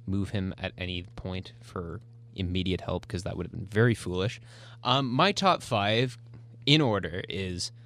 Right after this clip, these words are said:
Philadelphia, Saint Louis, Ottawa, Tampa Bay, and Carolina, with honorable mentions 'cause I think they're all close to the New York Rangers,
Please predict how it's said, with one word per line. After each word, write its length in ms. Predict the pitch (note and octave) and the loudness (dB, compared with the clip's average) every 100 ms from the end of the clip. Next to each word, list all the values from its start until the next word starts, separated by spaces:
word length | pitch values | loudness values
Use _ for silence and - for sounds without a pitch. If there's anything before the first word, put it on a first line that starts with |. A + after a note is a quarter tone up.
| - | -20
Philadelphia, 800 | - F3+ D#3 G#2 G#2+ A#2 G#2+ A#2 - | 2 4 6 4 2 2 0 -2 -6
Saint 340 | - A#2 - | -4 -2 0
Louis, 460 | F#2+ F#2 F2+ - - - - - - | 0 0 0 -2 -6 -14 -20 -18 -2
Ottawa, 500 | G#2 G#2 G2 F2+ F2 - - | 0 2 2 2 0 -6 -8
Tampa 260 | - G2+ - | -4 -4 -4
Bay, 360 | F2 D#2 D#2 - | -6 -4 -6 -6
and 360 | - F2+ F2 - | -4 -4 -4 0
Carolina, 500 | G#2 G#2 G#2 A#2+ A#2+ - - - | 2 2 2 -2 -4 -16 -20 -8
with 220 | A2 A#2 | -4 -2
honorable 400 | A2 A2 A#2 A2 | 0 2 2 0
mentions 460 | G#2 G2+ G#2 G#2+ G#2+ | -2 -2 -2 -4 -6
'cause 200 | - F#2+ | -8 -10
I 80 | F#2 | -8
think 200 | - F#2+ | -8 -8
they're 140 | F#2 | -6
all 80 | F2 | -8
close 480 | - - G2+ A2+ - | -8 -6 -4 -4 -8
to 380 | - - F2+ F2+ | -8 -8 -4 -6
the 240 | F2 F2 E2 | -6 -10 -4
New 140 | G2 | 2
York 280 | A2+ G#2+ G2+ | 2 2 0
Rangers, 560 | G2 F#2+ F#2 F#2 F#2 | -2 -2 -2 -4 -6